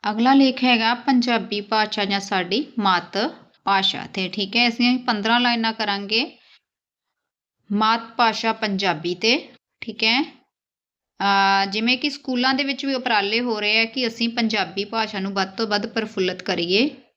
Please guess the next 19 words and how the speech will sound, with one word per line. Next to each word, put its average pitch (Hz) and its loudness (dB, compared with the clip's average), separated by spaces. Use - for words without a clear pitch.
ਕਿਉਂਕਿ 214 -2
ਜਿਹੜੇ 196 2
ਆ 226 0
ਪੰਜਾਬੀ 202 -2
ਭਾਸ਼ਾ 202 0
ਕਈ 226 0
ਪਾਸੇ 196 -2
ਤੋਂ 202 -2
ਜਿਹੜੀ 180 0
ਹੈ 190 0
ਥੋੜ੍ਹਾ 196 0
ਜਿਹਾ 196 0
ਇਸ 190 -10
ਨੂੰ 196 -4
ਪ੍ਰਫੁੱਲਤ 220 0
ਕਰਨ 196 -2
ਦੀ 175 -2
ਲੋੜ 165 -6
ਹੈ, 214 0